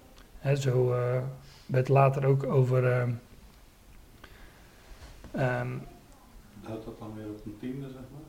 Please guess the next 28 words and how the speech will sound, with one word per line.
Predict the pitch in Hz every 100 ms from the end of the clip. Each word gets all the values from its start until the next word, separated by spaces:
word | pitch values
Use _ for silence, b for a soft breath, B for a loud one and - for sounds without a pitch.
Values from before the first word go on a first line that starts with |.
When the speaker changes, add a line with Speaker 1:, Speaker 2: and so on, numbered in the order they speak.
| - - - - - - - - -
Speaker 1:
Sorry? | - 165 208 - B B B
Speaker 2:
Houdt | 98 101
dat | 101
dan | 107
weer | 107 107
op | 104
een | 104 -
tiende? | 123 131 135 - -
Speaker 1:
Nee, | 151 160 160
dit | 165
heeft | 175 165
niet | 190
met | 185 180
de | 139
tiende | 190 147
te | 135
maken. | 123 127 - 143
Speaker 2:
Oké. |
Speaker 1:
Nee, | 135 107 -
nee. | 135 - - - - - - - - 180
Ehm, | 175 180 180 180 139 - - - -
later | 170 208 220
werd | 202 202
dit | 208
ook | 220
gezegd | 185 160 180 -
over, | 190 170 170 170
ehm, | 165 165 160 165